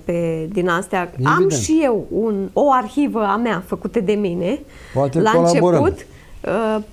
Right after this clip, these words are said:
Speaker 1: parțial eram și studentă la drept când lucram atunci la cabinet de avocat. Așa, cereri în anulare, reexaminare, chemare în garanție, comerciale, despre competență, ceea ce am mai și discutat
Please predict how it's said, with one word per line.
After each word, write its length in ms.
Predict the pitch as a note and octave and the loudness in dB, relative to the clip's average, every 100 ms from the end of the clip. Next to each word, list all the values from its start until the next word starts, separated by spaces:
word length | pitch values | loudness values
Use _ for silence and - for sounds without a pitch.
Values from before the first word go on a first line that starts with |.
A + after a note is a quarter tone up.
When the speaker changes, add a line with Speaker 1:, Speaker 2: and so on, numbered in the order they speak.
| - | 2
Speaker 1:
parțial 560 | C4+ C#4+ C#4 D4+ D#4 | 2 2 -2 -2 0
eram 240 | D#4 D4 D4+ | 2 0 -2
și 220 | - C#4+ | -4 -4
studentă 480 | C#4+ B3 C4+ C4 A#3 | -4 -2 -2 -2 -2
la 140 | A3+ | -2
drept 280 | A3 G#3+ - | -2 -4 -4
când 140 | G#3 | -4
lucram 300 | G3 G3+ F3 | -4 -4 -4
atunci 320 | E3+ E3+ F#3 - | -4 -4 -6 -4
la 280 | E3 F3 F3+ | -4 -4 -4
cabinet 340 | F#3+ G3+ F#3 | -6 -4 -4
de 60 | F3 | -4
avocat. 360 | D3+ D#3+ B3+ E4+ - - - - - - - | -6 -6 -8 -8 -18 -20 -20 -20 -20 -20 -6
Așa, 560 | E3+ E3+ G#3 D4+ D4 C4+ | -4 -4 -4 -2 -2 -2
cereri 500 | C#4+ C4+ B3+ A#3 A#3 | 0 0 0 -2 -2
în 120 | A3 | -2
anulare, 760 | G#3 G#3 A3 C#4 D#4+ A#3+ G3+ | -2 -2 -2 0 0 -2 -2
reexaminare, 1200 | G#3+ C4+ A#3 B3 B3 B3 C4+ C#4+ B3 G3 F3+ F#3 G3 | 0 0 -2 -2 -2 0 0 0 0 0 0 0 -2
chemare 360 | A#3+ A#3+ B3+ B3 | -2 -2 0 0
în 60 | |
garanție, 920 | A#3 A3+ A3+ A#3 - A3 G3 D3+ C3+ E3 - - - - | -2 -2 -2 -4 -4 -2 0 -2 -4 -8 -12 -18 -20 -16
comerciale, 1160 | - B3+ C4 B3+ - C#4 A3+ F3 D3+ D3+ D#3 D#3+ | -4 -2 0 -2 -2 0 2 0 0 0 -2 -2
despre 340 | F3 D4 - C#4 | 0 -2 -2 -2
competență, 960 | C#4 C4+ B3+ B3+ C4+ F#3+ D#3 - D#3 D#3+ | 0 -2 -2 -2 -2 -2 -6 -8 -6 -6
ceea 260 | - F#3 | -2 -2
ce 120 | F#3 A3 | -2 -4
am 100 | G3+ | -2
mai 200 | G3 G#3 | -2 -4
și 400 | - G3 F#3+ F3+ | -6 -4 -2 -2
discutat 760 | F#3 - A3 G#3+ G#3 D3 - | -4 -4 -6 -2 -2 -2 -6